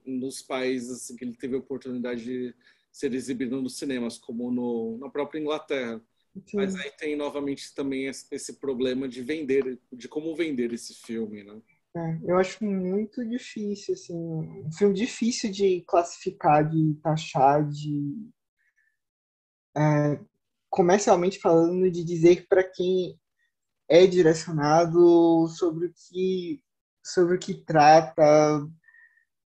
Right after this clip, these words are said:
Speaker 2: sem, sem ao mesmo tempo, sem falando sobre o que trata, acabar esgotando, entregando muito, sabe?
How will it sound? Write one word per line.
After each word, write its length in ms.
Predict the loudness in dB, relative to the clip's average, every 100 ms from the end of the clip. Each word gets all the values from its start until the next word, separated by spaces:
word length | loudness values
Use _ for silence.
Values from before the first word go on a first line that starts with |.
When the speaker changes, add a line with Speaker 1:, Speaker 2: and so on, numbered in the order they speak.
| -20
Speaker 2:
sem, 720 | 0 4 4 6 4 2 -4
sem 260 | -2 2
ao 120 | 4 4
mesmo 340 | 4 2 -2
tempo, 320 | -6 -8 -8
sem 240 | -6 -4 -2
falando 400 | 0 2 0 -2
sobre 300 | -4 -4 -6
o 40 |
que 100 | -18 _
trata, 500 | 6 8 6 4 4
acabar 880 | 4 2 -2 4 6 8 6 4 2
esgotando, 640 | 0 2 2 2 2 2
entregando 580 | -4 -4 -4 -2 -2 -2
muito, 580 | -2 -2 -4 -6 -8 -10
sabe? 420 | -4 0 0 -2